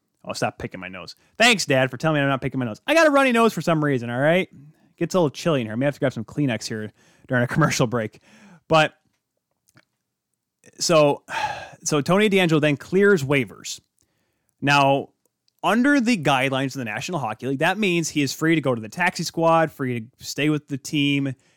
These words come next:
and what have you. We saw that with Jason Spezza. We saw that with Tyler Johnson and a lot of other players, Luke Schenn with the Tampa Bay Lightning. So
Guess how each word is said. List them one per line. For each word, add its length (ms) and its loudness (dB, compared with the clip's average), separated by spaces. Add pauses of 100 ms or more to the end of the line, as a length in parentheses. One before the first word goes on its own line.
and 140 -6
what 160 0
have 240 0
you. 80 -14
We 60 -16
saw 140 -2
that 60 -2
with 100 -8
Jason 280 -14
Spezza. 540 -2 (260)
We 80 -12
saw 280 0
that 100 -2
with 100 -10
Tyler 360 -8
Johnson 600 -2
and 100 -6
a 40 -10
lot 200 -8
of 80 -8
other 160 -2
players, 500 -2 (180)
Luke 220 -8
Schenn 280 -2
with 100 -4
the 60 -10
Tampa 260 -10
Bay 120 -10
Lightning. 480 -2 (480)
So 400 0